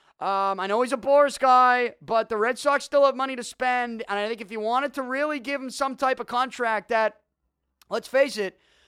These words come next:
might be the type of deal in which, you know, you give him this opt-out after three years, and then he's thirty years old, and he has this opt-out, and it's a perfect time for Scott Boras,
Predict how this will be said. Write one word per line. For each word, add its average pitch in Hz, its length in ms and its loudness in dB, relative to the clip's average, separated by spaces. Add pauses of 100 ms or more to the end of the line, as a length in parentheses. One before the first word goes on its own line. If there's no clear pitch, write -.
(140)
might 240 280 -2
be 277 360 -6
the 214 180 -14
type 247 280 -2
of 202 80 -12
deal 254 260 -2
in 240 80 -6
which, - 460 -6 (1300)
you 180 80 -10
know, 220 80 -2
you 214 140 -6
give 247 200 2
him 285 80 0
this 262 220 -2
opt-out 240 460 2
after 214 180 -4
three 254 240 -6
years, 254 340 2
and 214 100 -8
then 233 140 -4
he's 220 120 -10
thirty 262 260 2
years 233 180 0
old, 269 340 2
and 220 80 -4
he 220 60 -6
has 233 160 -2
this 220 180 -8
opt-out, 240 440 2
and 220 80 -10
it's 208 120 -10
a 202 60 -4
perfect 269 420 -2
time 269 220 -4
for 226 80 -12
Scott 247 340 -4
Boras, 262 280 2